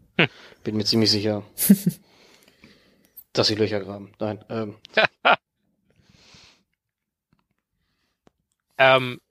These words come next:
Speaker 2: gut. Nochmal zurück. Also, wir sind bei den Ringen gewesen. Und es gibt ja diese berühmten, äh, drei Ringe den Elben. Auch wenn sie bis auf den einen letzten Endes alle geschmiedet haben irgendwie.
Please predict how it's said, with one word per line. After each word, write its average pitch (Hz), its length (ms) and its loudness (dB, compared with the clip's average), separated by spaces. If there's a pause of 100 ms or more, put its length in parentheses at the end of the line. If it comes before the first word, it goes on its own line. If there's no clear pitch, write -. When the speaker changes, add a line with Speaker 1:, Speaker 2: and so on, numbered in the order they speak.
Speaker 2:
gut. 143 200 -10 (600)
Nochmal 147 180 2
zurück. 131 300 -4
Also, 139 400 4
wir 139 120 -2
sind 185 180 0
bei 170 100 4
den 143 140 -2
Ringen 165 220 2
gewesen. 120 500 -2 (880)
Und 143 720 2
es - 240 -8
gibt - 200 -4
ja 147 60 2
diese 131 200 -4
berühmten, 139 800 -8
äh, 123 300 -2 (800)
drei 135 380 4
Ringe 135 320 2
den 120 140 0
Elben. 120 480 0 (880)
Auch - 140 -2
wenn 123 120 0
sie 117 80 0
bis 120 180 -2
auf 120 120 -2
den 127 120 -2
einen 120 160 2
letzten 120 280 -6
Endes 113 260 -4
alle 131 160 0
geschmiedet 131 460 -2
haben 107 260 -2
irgendwie. 107 420 -14